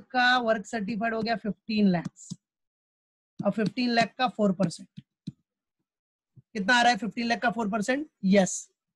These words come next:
शाबाश, सिक्सटी thousand। Very good,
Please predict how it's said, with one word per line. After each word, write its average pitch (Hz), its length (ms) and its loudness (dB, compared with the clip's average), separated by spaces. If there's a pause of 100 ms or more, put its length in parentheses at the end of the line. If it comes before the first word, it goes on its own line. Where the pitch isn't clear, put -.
(120)
शाबाश, 202 400 2 (560)
सिक्सटी 240 320 -4
thousand। 160 320 0 (3000)
Very 202 200 4
good, 160 120 -8